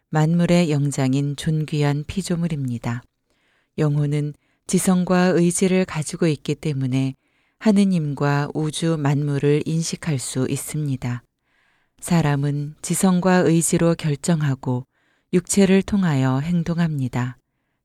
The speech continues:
즉, 영혼은 행동의 주체이고 육신은 행동의 도구입니다.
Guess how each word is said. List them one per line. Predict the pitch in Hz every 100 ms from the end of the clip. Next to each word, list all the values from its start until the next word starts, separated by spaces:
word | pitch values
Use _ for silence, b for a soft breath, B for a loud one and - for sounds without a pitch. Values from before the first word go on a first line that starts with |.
| -
즉, | - 147 139 _ _ _ _ -
영혼은 | 156 165 165 170 170 180
행동의 | 214 220 208 190 196
주체이고 | - - - 170 135 127 - 127 139 _ _ _ -
육신은 | 156 - - 143 143 151
행동의 | 160 220 202 180 139 147 151
도구입니다. | 165 151 170 160 143 123 120 123 127